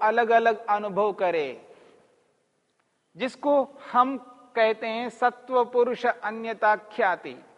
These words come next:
जो हमने पिछले सूत्रों में अनेक बार इस बात की चर्चा की।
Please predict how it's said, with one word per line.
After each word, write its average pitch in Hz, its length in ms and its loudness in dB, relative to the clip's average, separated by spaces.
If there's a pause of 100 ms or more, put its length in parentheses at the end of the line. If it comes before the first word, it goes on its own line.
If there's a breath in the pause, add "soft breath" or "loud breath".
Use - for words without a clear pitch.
(800)
जो 262 340 6
हमने 247 560 -2
पिछले 254 720 0
सूत्रों 233 540 -2
में 240 320 -8
अनेक 226 540 -4
बार 226 480 4
इस 208 160 -14
बात 196 460 0
की 214 100 -10
चर्चा 185 480 -2
की। 139 320 -12